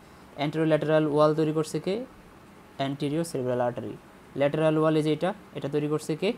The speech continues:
আমার ইন্টারনাল ক্যারোটিড আর্টারি। পোস্টেরোল্যাটারাল ওয়াল কে তৈরি করছে? posterior communicating artery। এবং posterior ওয়াল কে তৈরি করছে? posterior cerebral artery।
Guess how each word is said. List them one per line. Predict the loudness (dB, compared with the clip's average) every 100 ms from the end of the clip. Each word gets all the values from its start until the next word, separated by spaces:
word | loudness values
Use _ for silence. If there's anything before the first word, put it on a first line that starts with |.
| -8 -20 -12
আমার | -8 -6 -6 -10
ইন্টারনাল | -8 -4 -4 -4
ক্যারোটিড | -4 -6 -4
আর্টারি। | -6 -8 -12 -16 -20 -20 -20 -20 -10
পোস্টেরোল্যাটারাল | -6 -6 -4 0 2 2 2 0 0
ওয়াল | 2 2 2
কে | -2
তৈরি | -2 0
করছে? | 0 -4 -6
posterior | -6 -4 -4 -4
communicating | -4 -6 -6 -8 -8 -10
artery। | -10 -12 -12 -20 -10
এবং | -6 -6 -6 -8
posterior | -6 0 2
ওয়াল | 4 2
কে | 2 -2
তৈরি | 0 0
করছে? | -2 -2 -4 -6 -16 -18 -14
posterior | -10 -6 -4 -4 -6 -20 -20 -10
cerebral | -8 -4 -6 -8 -16 -10
artery। | -10 -10 -12